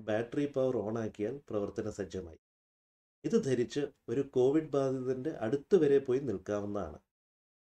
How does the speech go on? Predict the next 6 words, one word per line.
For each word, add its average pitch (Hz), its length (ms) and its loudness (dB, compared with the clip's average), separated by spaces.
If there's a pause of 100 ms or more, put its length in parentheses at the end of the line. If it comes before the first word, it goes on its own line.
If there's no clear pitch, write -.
(240)
ഇത് 165 220 6
ധരിച്ച് 131 360 2 (440)
ഫോൺ 139 220 2
ചെയ്യാനും 123 540 0
എളുപ്പത്തിൽ 101 440 -6
കഴിയും. 80 320 -12